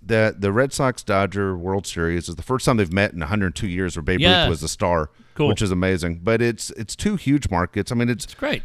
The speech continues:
Speaker 1: it's Celtics, Lakers. You know, there's
Speaker 2: Yeah.
Speaker 1: markets. I mean, don't be shocked if you see a Rams-Patriots Super Bowl. You might see,
Speaker 2: Right.
Speaker 1: see these guys again.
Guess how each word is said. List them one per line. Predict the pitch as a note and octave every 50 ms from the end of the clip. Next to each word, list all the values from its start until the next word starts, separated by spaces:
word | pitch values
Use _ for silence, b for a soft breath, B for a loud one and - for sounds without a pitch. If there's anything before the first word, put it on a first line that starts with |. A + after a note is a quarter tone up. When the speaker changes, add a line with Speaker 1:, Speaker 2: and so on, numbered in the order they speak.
| - -
Speaker 1:
it's | - D3 -
Celtics, | - - C#3 C3 C3 - C#3+ B2+ - -
Lakers. | G#2+ G#2+ G#2 G#2 - - G#2+ G#2 F#2 -
You | G2
know, | A2 G#2+ G#2
there's | G2 G#2+ A2+ A#2
Speaker 2:
Yeah. | A#2+ A#2
Speaker 1:
markets. | A2 A2+ A#2 G2 F2 B2 - -
I | A#2 B2+
mean, | C3+ C3+
don't | B2+ E3+ F#3+
be | G#3+
shocked | - - - D3+ D3 C#3 C#3 -
if | - B2+
you | B2
see | - C3+ B2
a | A2
Rams-Patriots | G#2 G2+ A2+ A#2 B2 B2 A2 - - - C#3+ D3 - - B2+ G#2 -
Super | - F#3+ E3+ B2+
Bowl. | E2+ - D2 D#2
You |
might | F2 A2+ C3 C3+
see, | F#3
Speaker 2:
Right. | - - G4 F#4 D4+
Speaker 1:
see | - - C3+
these | B2 B2 A#2 G2+
guys | - B2+ A#2 A#2 F#2+
again. | G#2+ F#2+ G2+ B2+ B2+ A#2+ A2